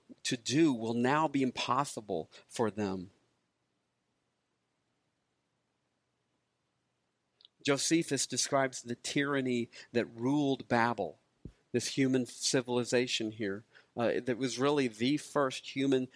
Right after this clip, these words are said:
civilization and city and such. It says, "Now the multitude were very ready to follow the determination of Nimrod,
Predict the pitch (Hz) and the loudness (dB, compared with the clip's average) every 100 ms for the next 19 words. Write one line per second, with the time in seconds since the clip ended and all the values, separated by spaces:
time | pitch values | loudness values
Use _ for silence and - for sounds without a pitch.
0 | _ - 139 120 123 120 127 131 - 123 | _ -2 0 2 2 4 2 2 0 0
1 | 113 110 - 135 131 123 113 - 123 - | -2 -2 -2 0 2 0 0 -2 -2 -4
2 | - 131 123 - - 139 143 143 131 135 | -4 -2 -2 -8 -4 4 4 4 2 2
3 | 160 202 165 - 123 107 107 - - - | 2 2 -2 -2 -2 -2 -4 -10 -10 -2
4 | 131 110 135 151 180 139 117 131 135 120 | -2 0 0 2 0 -2 0 0 2 -2
5 | - - 127 131 123 113 - 123 - 143 | -2 2 2 2 -2 -2 -6 -8 -4 -2
6 | 135 123 120 - 113 104 110 117 113 104 | 0 0 0 0 -4 -4 -2 0 0 -2
7 | 90 107 | -4 -6